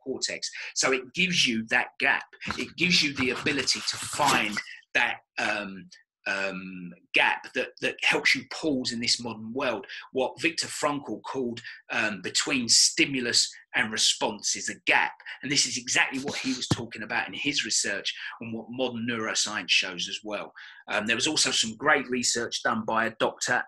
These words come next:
Amishi Jha, who worked with the U S Marines, and she worked with them eight weeks before they were deployed in, um, battle, in combat. Um, and she's an associate, uh, psychologist, I think,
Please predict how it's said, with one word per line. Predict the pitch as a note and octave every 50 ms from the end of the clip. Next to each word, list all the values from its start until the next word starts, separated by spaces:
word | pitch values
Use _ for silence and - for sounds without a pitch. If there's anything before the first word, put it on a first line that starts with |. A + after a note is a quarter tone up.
| - B2+
Amishi | A2+ G#2+ A2 A#2 A#2+ C#3 C#3+ C#3+ C#3 C3+ - - B2 A2 G#2 G#2+ - _ - -
Jha, | D#3+ D3+ D3 B2+ A#2 G#2+ G2 - - - - - -
who | A#2+ A#2
worked | A2+ B2+ A#2+ A#2 -
with | A#2+ A2
the | A#2 A2
U | A2+ A#2+ A#2+ A#2
S | A2+ A2 - - G2
Marines, | G2 G#2 A2 A#2+ B2+ B2 A2 G2+ F#2+ F2+ F2 - - - - - - -
and | G2+ -
she | - A#2 A2+ A#2
worked | B2 A#2 -
with | - G2
them | A2 G2+ - - B2
eight | A#2+ A2+ A#2 A#2+
weeks | A2+ A2+ A2+ - -
before | - A#2 - - - A#2+ A2 G#2+
they | A#2 A2+ A2
were | G#2+ G#2+ A2 -
deployed | G2+ - _ _ - - - - D#3 C#3+ C3 B2+ B2 A2+ G#2+ G#2+ - - - - - - _ -
in, | A2+ G#2 G#2 G#2 G2+ G2+ G2+ G2 - - -
um, | G2 G2 G2 G2 G2 F#2+ F#2 F#2 F2+ F2+ F2+ F2+ - _ _ _ _ _ - - - - - -
battle, | C#3 C#3 C#3 - - - B2 G#2+ G#2 - _ -
in | G2+ F#2+ F#2
combat. | - - - C#3+ C#3+ C#3+ C3+ A2 F2 E2 - - _ - - - - - - - -
Um, | A2+ G#2 G#2 G#2 G#2 G2+ G#2 G2+
and | G#2 G2
she's | - - C#3 B2+ A2+ A#2
an | A2+ G#2+
associate, | G#2 - - - C#3 C3+ B2+ A#2+ - - - B2+ A#2+ A#2 A2 - - -
uh, | B2 A2+ A2 A2 G#2+ G#2 F#2
psychologist, | - - - - G2+ - - - C3+ B2+ A2 A2+ F#2+ G2+ - - - -
I | - G2
think, | - - A2+ A2 G#2